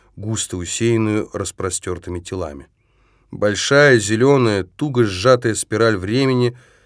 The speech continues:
сверкнула мне, и я улыбнулся в ответ. «Вот заложим бомбы и поедем», радостно говорил я, делая свое дело.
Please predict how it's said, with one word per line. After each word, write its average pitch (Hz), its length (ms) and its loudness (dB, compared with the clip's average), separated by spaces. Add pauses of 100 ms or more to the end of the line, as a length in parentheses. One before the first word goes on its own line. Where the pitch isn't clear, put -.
сверкнула 110 720 0
мне, 120 300 2
и 104 120 -10
я 101 180 0
улыбнулся 95 600 -6
в 76 40 -12
ответ. 73 480 -18 (720)
«Вот - 280 -2
заложим 92 600 -2
бомбы 165 760 4
и 202 180 -4
поедем», 92 800 -4
радостно 87 420 -4
говорил 92 420 -2
я, 92 100 -6
делая 90 320 -4
свое 85 320 -8
дело. 71 340 -16